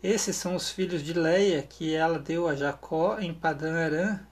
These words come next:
além de sua filha Diná, seus filhos e filhas foram ao todo trinta e três pessoas. Os filhos de Gad, Zifon, Agi, Suni, Esbom, Eri, Arodi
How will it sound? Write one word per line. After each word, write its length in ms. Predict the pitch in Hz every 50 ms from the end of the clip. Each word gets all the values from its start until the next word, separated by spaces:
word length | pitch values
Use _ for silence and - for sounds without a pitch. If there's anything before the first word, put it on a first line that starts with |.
| - -
além 480 | 170 147 147 165 180 196 214 240 285 -
de 260 | - 208 160 143 156 147
sua 240 | - - 185 165
filha 380 | - - - - 180 175 185 180
Diná, 480 | 170 196 190 185 170 170 196 240 269 -
seus 380 | - - - 180 165 165 - -
filhos 440 | - - 180 190 202 196 185 156
e 60 | 156 151
filhas 420 | - - - 180 185 208 190 -
foram 400 | - - 175 175 180 190 190 180
ao 140 | 160 143 139
todo 280 | - - 175 170 165
trinta 460 | 165 - - 170 185 220 240 214 - 185
e 40 |
três 340 | 165 - - - 170 190 190
pessoas. 760 | - - - 196 - - - 151 143 139 139 - - - - - - _ _ _ _ _ _ _ _ _ _ _ _ _ _ _ _ _ _ _ _ _ _ - - - - - - - - - - - - - - -
Os 160 | 196 - -
filhos 320 | - - 202 180 180 160 143
de 120 | 151 156
Gad, 400 | 143 143 151 170 190 226 220 - - - - - - - - - -
Zifon, 680 | - 139 131 147 139 - - - 156 160 180 226 285 - - - _ -
Agi, 600 | 180 147 147 139 139 - - 160 175 226 254 269 - -
Suni, 680 | - - - - 165 160 160 160 160 175 190 233 277 - - _ -
Esbom, 600 | 208 151 147 139 143 - - 160 175 208 277 302 - - - _ -
Eri, 520 | 156 156 156 151 151 156 185 240 277 285 - _ _ _ -
Arodi 760 | - - 196 180 165 160 165 151 156 - - 196 214 254 311